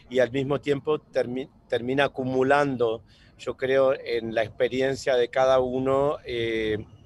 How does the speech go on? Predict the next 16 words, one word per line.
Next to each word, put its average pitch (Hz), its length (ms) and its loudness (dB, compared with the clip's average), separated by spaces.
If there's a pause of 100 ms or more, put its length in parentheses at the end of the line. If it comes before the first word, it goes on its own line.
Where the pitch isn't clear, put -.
(600)
eh, 107 760 -4 (100)
acumulando, 131 1200 2
mm, 120 240 -10 (600)
cosas 131 340 0
que 139 120 -6
uno 135 200 0
quiere 131 300 0
hacer, 143 440 2
cosas 127 280 -6
que - 120 -12
uno 123 140 -4
no 123 160 -4
quiere 131 220 -2
hacer 123 240 -6
más, 123 500 -2
y, 110 360 -8